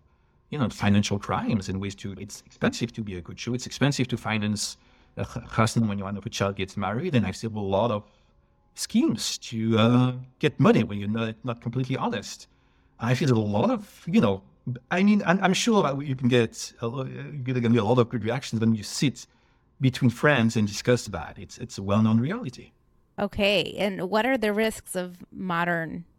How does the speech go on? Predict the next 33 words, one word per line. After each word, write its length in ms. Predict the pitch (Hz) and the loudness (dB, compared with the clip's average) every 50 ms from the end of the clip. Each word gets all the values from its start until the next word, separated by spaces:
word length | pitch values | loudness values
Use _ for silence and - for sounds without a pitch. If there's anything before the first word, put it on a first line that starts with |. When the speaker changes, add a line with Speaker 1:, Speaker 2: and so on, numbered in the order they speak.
| _ _ | _ _
Speaker 2:
orthodoxy 1040 | _ - 185 185 185 208 185 165 165 156 170 - - - 165 - - - - - - - _ _ _ _ _ _ | _ 0 0 0 0 -2 -2 0 0 -2 -2 -4 -10 -12 -10 -10 -8 -8 -10 -10 -12 -14 _ _ _ _ _ _
or 520 | - 180 175 170 170 - - - 208 - - - _ _ _ | -6 -6 -4 -4 -4 -6 -8 -10 -14 -16 -18 -20 _ _ _
the 180 | - 185 190 185 | -8 -6 -4 -2
modern 420 | 190 185 175 180 180 180 180 175 | -2 0 0 0 0 0 -2 -4
life? 400 | 165 - - - - - - - _ - - _ _ _ | -6 -8 -10 -12 -16 -18 -20 -20 _ -20 -20 _ _ _
Speaker 1:
Well, 140 | 175 175 139 | 0 0 2
for 120 | - 151 | 2 0
sure, 220 | - - - 156 | 0 2 0 2
there's 140 | 120 113 113 | 0 0 -2
a 80 | 151 131 | -2 -4
risk 180 | 110 123 - | -6 -2 -2
of 100 | 117 - | -4 -4
assimilation, 680 | 104 92 - - 95 85 82 80 80 - - - 82 82 | -4 -8 -10 -10 -8 -8 -8 -10 -12 -12 -10 -10 -10 -10
risk 200 | 85 95 101 - | -10 -12 -10 -10
of 140 | 117 98 - | -10 -10 -6
being, 320 | - 104 98 101 98 95 - - _ _ _ _ _ _ _ _ _ - | -4 -4 -2 -2 -4 -6 -8 -14 _ _ _ _ _ _ _ _ _ -4
of 80 | 120 | 4
losing 380 | 117 117 127 135 127 127 117 113 | 6 8 8 8 8 8 6 6
passion. 640 | - - - - 104 - - - - - - - - _ _ _ | 4 0 -4 -4 -4 -4 -6 -6 -8 -8 -12 -16 -20 _ _ _
I 140 | 120 117 113 - _ - | -4 -2 -2 -4 _ -12
have 240 | 120 113 117 117 113 | -8 -6 -4 -4 -2
not 400 | 110 107 110 113 113 113 113 - - _ _ _ _ | 0 2 4 4 4 4 2 -2 -12 _ _ _ _
found 380 | - 110 110 104 95 95 95 | -2 -2 0 0 -2 -4 -6
the 80 | 98 92 | -8 -8
same 440 | - - - 101 95 95 95 95 - _ _ | -10 -10 -10 -10 -8 -8 -10 -10 -12 _ _
passion 480 | - - - 135 131 127 - - 110 | -8 -2 0 2 2 2 2 -2 -4
for 160 | - - 98 | -4 -4 -8
mitzvah, 480 | 82 85 90 82 - - - 85 82 82 - | -8 -8 -8 -10 -10 -12 -12 -12 -12 -12 -14
the 80 | - - | -18 -12
same 160 | - 107 101 | -10 -10 -10
passion 320 | - - 135 127 - 123 | -8 -8 -8 -4 -4 -4
for 180 | 113 - 117 110 | -4 -4 -6 -6
learning. 460 | 101 104 98 98 95 92 92 85 - | -4 -4 -4 -4 -4 -6 -6 -8 -10